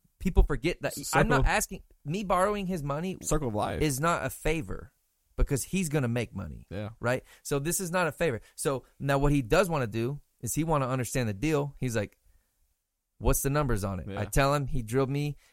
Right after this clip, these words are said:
Speaker 1: I was nervous. I mean, it was like a friend of a friend of a friend. I got this guy's number. And I was like, "I got nothing to lose." I just call him. I'm like, "Hey, um, my name's Chase. <laughs> I want money." And, um,
Speaker 2: Hi, Chase.
Speaker 1: so he started
Speaker 2: <laughs>
Speaker 1: drilling me with questions.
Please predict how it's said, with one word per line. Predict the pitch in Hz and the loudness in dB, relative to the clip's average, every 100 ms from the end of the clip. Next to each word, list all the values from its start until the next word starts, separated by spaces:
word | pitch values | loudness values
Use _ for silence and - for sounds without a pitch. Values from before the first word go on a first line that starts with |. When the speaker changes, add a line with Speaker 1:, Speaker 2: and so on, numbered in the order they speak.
| - | 0
Speaker 1:
I | 143 | 2
was | 180 | 4
nervous. | 131 147 101 - - | 2 0 -2 -10 -8
I | 127 | -2
mean, | 127 - | -2 -2
it | - | 0
was | 156 | 2
like | 165 135 | 4 2
a | |
friend | - 160 151 | 2 2 2
of | |
a | 131 | 0
friend | - 147 | 2 0
of | 117 | 0
a | |
friend. | 107 - 143 113 101 _ _ _ | -2 0 0 -2 -6 _ _ _
I | 123 | -2
got | 113 131 | 2 2
this | 123 - | 2 0
guy's | 113 | 2
number. | 104 117 87 - _ _ _ _ | 2 2 0 -8 _ _ _ _
And | 113 | -6
I | |
was | 107 | -6
like, | 104 - - - _ _ _ | -8 -10 -18 -20 _ _ _
"I | - | -4
got | 135 113 | -2 -2
nothing | 113 107 | 2 2
to | |
lose." | 110 110 | 4 4
I | 117 | 2
just | 117 | 0
call | - 104 107 | 0 2 2
him. | 104 | 0
I'm | 104 | -2
like, | 98 117 | -4 -2
"Hey, | 120 110 101 - _ _ _ _ _ - | 0 0 -2 -10 _ _ _ _ _ 0
um, | 113 104 98 98 - - _ _ _ _ | 2 4 2 -2 -6 -20 _ _ _ _
my | 107 131 | 0 2
name's | 117 120 | 4 2
Chase. | - 170 107 - - | 2 2 2 -2 -6
<laughs> | 208 - - _ _ 139 - 143 - - | -6 -6 -14 _ _ -14 -10 -8 -10 -2
I | 143 | 0
want | 160 117 135 | 2 0 -2
money." | 135 160 113 101 107 - 151 | -2 -4 -4 -6 -8 -10 0
And, | 147 135 127 | 4 4 4
um, | 117 104 | 4 2
Speaker 2:
Hi, | 120 | 0
Chase. | 123 - 104 110 | -4 -6 -4 4
Speaker 1:
so | 147 | 6
he | 156 | 6
started | 170 214 180 | 8 8 6
Speaker 2:
<laughs> | |
Speaker 1:
drilling | - 156 208 175 | 6 6 6 4
me | 156 | 2
with | 113 | 0
questions. | - 180 190 113 98 | 4 4 4 0 -4